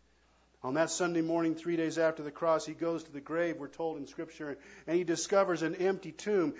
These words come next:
He remembers seeing grave clothes, the garments of death, but there is no Jesus.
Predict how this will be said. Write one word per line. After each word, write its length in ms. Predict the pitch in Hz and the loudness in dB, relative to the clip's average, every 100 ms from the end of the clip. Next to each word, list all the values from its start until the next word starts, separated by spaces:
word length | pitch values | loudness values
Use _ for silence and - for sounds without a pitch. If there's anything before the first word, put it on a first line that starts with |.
| - | -10
He 140 | - 196 | -6 -2
remembers 360 | 185 233 208 | -2 -2 -2
seeing 320 | - 214 190 160 | -4 -2 -2 -2
grave 440 | 156 208 277 240 | 0 2 2 0
clothes, 480 | - 151 139 165 180 - - | 0 4 4 2 -2 -14 -8
the 100 | 160 | -2
garments 480 | 175 233 294 185 175 | 2 4 4 0 -4
of 140 | 143 | -6
death, 280 | 160 170 175 | -2 -2 -2
but 120 | 190 | -4
there 160 | 196 247 | -2 -2
is 140 | 208 | -2
no 160 | 233 180 | -4 -4
Jesus. 960 | 143 208 285 123 110 180 - - - | -4 -6 -6 -10 -14 -16 -16 -18 -20